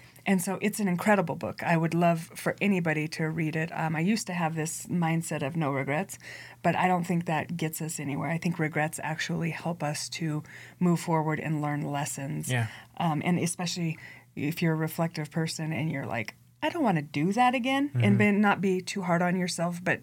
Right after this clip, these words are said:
Speaker 1: how am I gonna change my behavior? Um, and how am I gonna not beat myself and think I'm a bad person because I made a mistake?
Speaker 2: Yeah, life lessons is kinda where I've been at these days. It's like, okay, this situation happened,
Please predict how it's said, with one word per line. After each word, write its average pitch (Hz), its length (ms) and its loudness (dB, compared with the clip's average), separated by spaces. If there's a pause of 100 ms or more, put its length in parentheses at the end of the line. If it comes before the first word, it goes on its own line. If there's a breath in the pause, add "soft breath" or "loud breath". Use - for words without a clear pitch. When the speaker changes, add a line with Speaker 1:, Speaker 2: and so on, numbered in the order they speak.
(540 loud breath)
Speaker 1:
how 208 260 6
am 214 100 6
I 196 80 6
gonna 180 180 2
change 170 300 0
my 156 180 0
behavior? 160 840 0 (420 loud breath)
Um, 151 380 2
and 170 140 0
how 175 100 2
am 170 80 4
I 165 80 2
gonna 151 160 0
not 147 160 -2
beat 160 160 -2
myself 135 460 -6
and 165 160 -4
think 165 160 -4
I'm 143 120 0
a 127 60 -4
bad 139 320 -2
person 151 380 -4
because 160 260 -6
I 131 80 -4
made 120 180 -4
a 101 40 -10
mistake? - 420 -8
Speaker 2:
Yeah, - 240 -8
life 120 320 -2
lessons 117 460 -2
is 107 180 -8
kinda 113 260 -2
where 110 200 0
I've 107 160 0
been 110 120 -2
at 104 200 0
these 107 240 -6
days. 104 420 -4
It's 104 120 -12
like, 107 180 0
okay, 147 260 0
this 156 160 -2
situation 175 520 -2
happened, 175 420 2